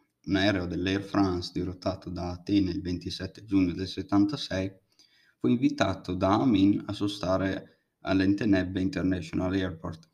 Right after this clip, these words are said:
nella città proprio di Entebbe. I dirottatori, che appartenevano all'L-, all'O L P ovviamente,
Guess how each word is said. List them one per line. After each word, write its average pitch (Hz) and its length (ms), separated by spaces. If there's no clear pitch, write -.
nella 92 200
città 113 380
proprio 90 360
di 92 80
Entebbe. 90 640
I - 60
dirottatori, 104 840
che - 100
appartenevano 90 840
all'L-, 92 440
all'O 90 280
L 98 280
P 92 220
ovviamente, 92 720